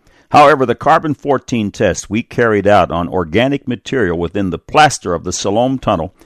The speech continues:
and uranium thorium dating of stalactites found in the tunnel dated conclusively to Hezekiah's era around five centuries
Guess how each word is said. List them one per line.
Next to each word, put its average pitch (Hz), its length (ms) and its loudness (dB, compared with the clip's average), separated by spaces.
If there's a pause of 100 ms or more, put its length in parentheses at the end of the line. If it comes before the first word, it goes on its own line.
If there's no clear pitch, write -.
(400)
and 113 380 2
uranium 123 560 2
thorium 123 420 0
dating 87 500 -2
of 90 120 -8
stalactites 110 800 0
found 143 320 4
in 170 80 0
the 151 80 -4
tunnel 76 400 -8 (340)
dated 156 440 4
conclusively 160 880 -2 (200)
to 95 140 0
Hezekiah's 120 800 2
era 139 460 -2 (180)
around 95 460 -2
five 131 420 4
centuries 113 600 -4